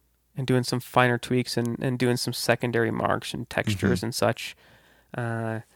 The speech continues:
Speaker 1: and I'm so amped. Uh,
Speaker 2: Yeah.
Speaker 1: and quite honestly, like, I know you're, you're doing some grown-up adult stuff, big boy stuff, but, uh, I can't wait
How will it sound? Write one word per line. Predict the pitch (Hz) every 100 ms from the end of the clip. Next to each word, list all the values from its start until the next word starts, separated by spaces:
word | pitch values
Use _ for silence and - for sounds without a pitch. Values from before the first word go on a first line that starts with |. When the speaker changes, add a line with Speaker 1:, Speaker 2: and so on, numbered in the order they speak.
| _ _ - _ _ _ -
Speaker 1:
and | 151
I'm | 135
so | - - 127 120
amped. | 117 117 120 - - -
Uh, | 123 123 120
Speaker 2:
Yeah. | - - -
Speaker 1:
and | 143 -
quite | 156 151
honestly, | 143 - 139
like, | 127 120 - - _ _ _ _ _ _ _ _ _ _ _ _ _ _ -
I | 131
know | 135 135
you're, | 131 135 131 -
you're | 143 131
doing | 127 131 131
some | - 123 117
grown-up | 131 127 123 -
adult | 117 127 127
stuff, | - - 127 127 - -
big | 131 -
boy | 127
stuff, | 127 - 127 123 -
but, | 110 117 -
uh, | 120 113 - _ _ _ _
I | 131
can't | 127 143 123 -
wait | 127 131 - -